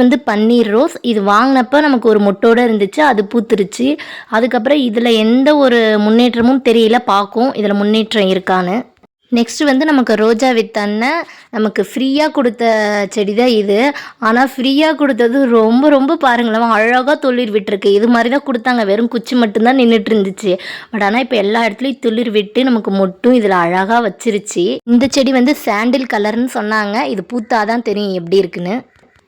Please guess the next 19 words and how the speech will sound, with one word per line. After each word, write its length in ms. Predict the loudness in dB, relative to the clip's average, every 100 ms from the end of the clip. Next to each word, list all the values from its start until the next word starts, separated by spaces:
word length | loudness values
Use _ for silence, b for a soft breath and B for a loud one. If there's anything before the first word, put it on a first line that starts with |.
| _
இது 220 | 0 2 4
வந்து 260 | 4 4 2 2
எல்லோ 180 | 2 0 0
கலர் 320 | 0 -2 -4
செடி. 280 | -4 -2 -2 -4 B B B
ஆ, 60 | 0 0 0
இதுலயும் 320 | 0 -2 0
வந்து 160 | 0 0 2
மேல 200 | 2 2 2
வந்து 160 | 2 2
ஒரு 140 | 0 0
பூ 140 | -4 -2
பூத்தாச்சு. 560 | -2 -2 0 -2 -2 -4 -4
பூத்துட்டு 420 | -4 -2 -2 0 2 2
இதுலயும் 400 | 2 0 2 2
வந்து 200 | 2 2 2
நல்ல 160 | 0 0 0
துளிர்கள் 460 | 0 0 2 0 0 B B _
கீழே, 500 | 0 2 4 4